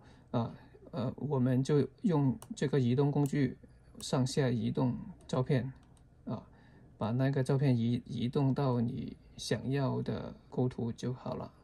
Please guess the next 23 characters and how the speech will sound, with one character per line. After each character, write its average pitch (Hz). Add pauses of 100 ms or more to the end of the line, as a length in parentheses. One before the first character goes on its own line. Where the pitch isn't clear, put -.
(180)
这 -
样 143
的 127
话 139
呢， 135 (260)
按 127 (1400)
确 143
定， 135 (440)
我 123
们 127
就 135
可 131
以 120
得 131
到 117 (160)
另 139
外 123
一 123
张 117 (340)
照 120
片。 120 (280)
然 127
后 131